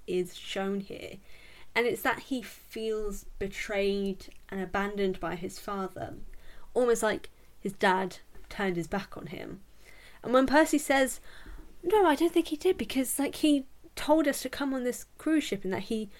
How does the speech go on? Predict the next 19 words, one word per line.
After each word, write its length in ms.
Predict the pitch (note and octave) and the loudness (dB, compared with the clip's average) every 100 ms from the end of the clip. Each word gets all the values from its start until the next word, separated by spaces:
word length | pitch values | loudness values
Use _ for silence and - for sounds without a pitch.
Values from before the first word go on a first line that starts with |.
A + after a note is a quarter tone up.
| - - | -20 -6
he 260 | A#3 A3 G3 | -2 -2 -6
hadn't 320 | - A#3+ A3+ | -4 0 0
given 320 | G3+ B3 B3 C#4 | 2 2 2 0
up 220 | D4+ - | 0 0
on 120 | F#3 | 2
you 140 | E3 | 0
and 120 | D#3+ F3+ | 0 -2
that 180 | F3+ | -2
he 120 | F#3 G#3 | -4 -6
still 500 | - A3 G#3 G3+ G3+ - - | -4 -2 0 0 -2 -14 -8
believes 380 | - G3+ A#3 G3+ | -2 0 0 0
in 140 | F#3 F3 | -2 -2
you," 120 | F3+ | -4
or 100 | E3 | -4
whatever, 360 | F3 E3+ D#3+ - - - - - - | -4 -4 -4 -10 -14 -14 -14 -14 -8
whatever 300 | F#3+ F3 E3+ | -4 -4 -6
he 160 | - | -10
says. 400 | - - - - - - - - - - - - - - - - - | -8 -4 -2 -2 -4 -8 -10 -12 -14 -16 -18 -20 -20 -18 -16 -16 2
Um, 240 | A3+ A#3 | 2 2